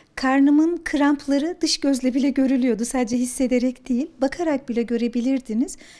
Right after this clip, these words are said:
Gerçekten çok acı bir deneyimdi, çok zordu. Ben dirayetli biriyim. E, hastalanan biri hiç olmadım.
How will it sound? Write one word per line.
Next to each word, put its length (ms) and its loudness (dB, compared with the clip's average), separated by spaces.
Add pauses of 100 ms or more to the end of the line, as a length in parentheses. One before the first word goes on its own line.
(120)
Gerçekten 680 -4
çok 320 -10
acı 220 -4
bir 200 -6
deneyimdi, 480 -6
çok 280 -8
zordu. 480 -2 (340)
Ben 240 0
dirayetli 680 0
biriyim. 340 -4 (480)
E, 680 -6 (220)
hastalanan 760 0
biri 220 0
hiç 200 -6
olmadım. 540 -6